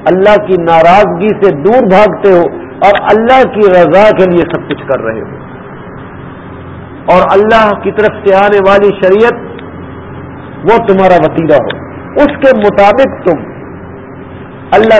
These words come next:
تبارک و تعالی کی محبت کا اظہار کرو، اپنی مرضی کے ساتھ نہیں۔ وَلِتُكَبِّرُوا اللَّهَ عَلَى مَا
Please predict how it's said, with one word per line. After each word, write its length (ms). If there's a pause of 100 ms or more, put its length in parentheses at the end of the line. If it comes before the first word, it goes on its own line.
تبارک 400 (100)
و 40 (120)
تعالی 320 (100)
کی 140
محبت 420
کا 140
اظہار 400 (100)
کرو، 180 (200)
اپنی 320
مرضی 320
کے 140
ساتھ 220 (120)
نہیں۔ 140 (1080)
وَلِتُكَبِّرُوا 1040
اللَّهَ 380 (280)
عَلَى 280 (140)
مَا 160